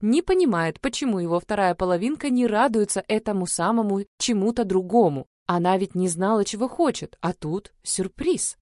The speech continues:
Не получив желаемого, наверняка прекрасного и удивительного, но нежелаемого, девушка начинает конючить, как тот самый капризный и невозможный ребёнок. «Я хотела такую куклу, а ты купил мне другую.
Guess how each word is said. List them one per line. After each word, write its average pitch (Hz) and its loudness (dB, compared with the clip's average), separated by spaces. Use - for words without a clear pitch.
Не 240 0
получив 277 0
желаемого, 208 0
наверняка 285 0
прекрасного 226 -2
и 190 -4
удивительного, 175 -4
но 202 0
нежелаемого, 180 0
девушка 254 -2
начинает 180 -4
конючить, 202 -4
как 359 -2
тот - -2
самый 226 0
капризный 214 -2
и 208 -4
невозможный 165 -2
ребёнок. 143 -6
«Я 392 4
хотела 330 -2
такую 359 2
куклу, 330 -4
а - 2
ты 359 -6
купил 370 -2
мне 359 -4
другую. 370 0